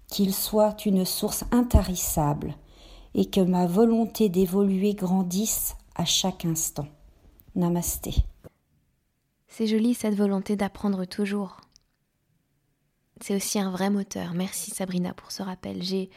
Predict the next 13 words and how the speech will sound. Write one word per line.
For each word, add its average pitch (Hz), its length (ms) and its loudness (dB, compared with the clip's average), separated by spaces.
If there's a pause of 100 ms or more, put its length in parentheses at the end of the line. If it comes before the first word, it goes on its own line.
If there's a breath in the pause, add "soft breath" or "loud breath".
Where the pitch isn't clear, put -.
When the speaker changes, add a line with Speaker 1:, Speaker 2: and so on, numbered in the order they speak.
(1040 loud breath)
Speaker 2:
j'ai - 160 -2
aussi 226 240 2
retenu 247 360 6
ce 254 160 0
besoin 233 440 2
de 220 100 2
vivre 214 340 0
tes 208 200 -2
intentions 214 460 0
avec 208 240 -2
plus 247 180 0
de 214 120 0
subtilité 214 800 -4